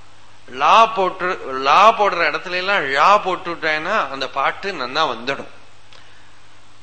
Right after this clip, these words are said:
அந்த லா லா சொல்றியோ இல்லையோ அந்த இடத்துல எல்லாம் ழா ழான்னு போட்டுட்டுனா வந்துடும். அப்புறம் ரெண்டு நாளுக்கு அப்புறம் ஒரு நாளைக்கு இது மாதிரி அரிசி இறைஞ்சிருக்கு,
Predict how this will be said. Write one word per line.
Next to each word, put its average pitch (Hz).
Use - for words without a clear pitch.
அந்த 123
லா 165
லா 214
சொல்றியோ 180
இல்லையோ 175
அந்த 147
இடத்துல 151
எல்லாம் 214
ழா 151
ழான்னு 180
போட்டுட்டுனா 165
வந்துடும். 135
அப்புறம் 143
ரெண்டு 139
நாளுக்கு 160
அப்புறம் 165
ஒரு 170
நாளைக்கு 139
இது 127
மாதிரி 151
அரிசி 165
இறைஞ்சிருக்கு, 156